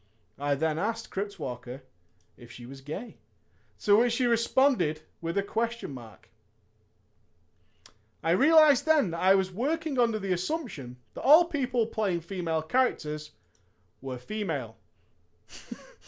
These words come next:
It's a bold thing to think about, especially when you went to the character creation screen and realised you could make a girl character. That's your first clue. That's your first clue. That that is not the case. Trust me.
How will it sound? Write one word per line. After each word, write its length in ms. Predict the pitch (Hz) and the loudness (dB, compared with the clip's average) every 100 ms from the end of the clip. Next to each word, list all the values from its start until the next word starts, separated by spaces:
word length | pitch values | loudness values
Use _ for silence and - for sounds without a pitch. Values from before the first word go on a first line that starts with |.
| - - - - - _ _ _ | -20 -20 -20 -20 -20 _ _ _
It's 80 | 175 | -10
a 60 | |
bold 500 | - 240 285 311 320 | 8 12 12 12 8
thing 220 | 302 294 269 | 2 2 -2
to 100 | 269 | -2
think 300 | 330 349 359 | 0 0 2
about, 340 | 349 202 156 | 6 6 6
especially 460 | 175 302 294 - 277 | 4 8 8 6 2
when 100 | 254 | 6
you 100 | 254 | 6
went 140 | 254 | 6
to 80 | 254 | 2
the 80 | 247 | 2
character 400 | 262 262 262 247 | 6 6 4 -6
creation 500 | 285 349 349 - 240 | 0 4 4 2 -8
screen 380 | - 277 277 | 0 2 2
and 80 | 254 | 2
realised 480 | 320 311 269 277 226 | 4 8 10 10 8
you 100 | 254 | 4
could 200 | 277 220 | 2 6
make 240 | 254 247 | 8 8
a 60 | 247 | 4
girl 320 | - 262 254 | 8 12 12
character. 680 | 233 254 262 254 247 208 151 - - | 10 12 12 12 8 4 4 0 -2
That's 300 | 233 233 - | 6 6 6
your 80 | 240 | -2
first 400 | - 240 233 - | 8 10 10 6
clue. 300 | 254 233 147 - _ _ _ _ | 6 8 6 -2 _ _ _ _
That's 260 | 190 185 - | 6 6 4
your 80 | 190 | 0
first 360 | 202 185 185 | 6 6 4
clue. 240 | 240 165 - - _ _ | 2 2 2 -10 _ _
That 160 | 185 170 | 0 4
that 160 | 180 | 4
is 140 | 175 160 | 2 4
not 260 | 185 180 | 6 6
the 80 | 170 | 4
case. 440 | - 156 117 - - | 2 0 2 -4 -4
Trust 360 | - 208 - | 6 6 6
me. 220 | 135 110 | -4 -10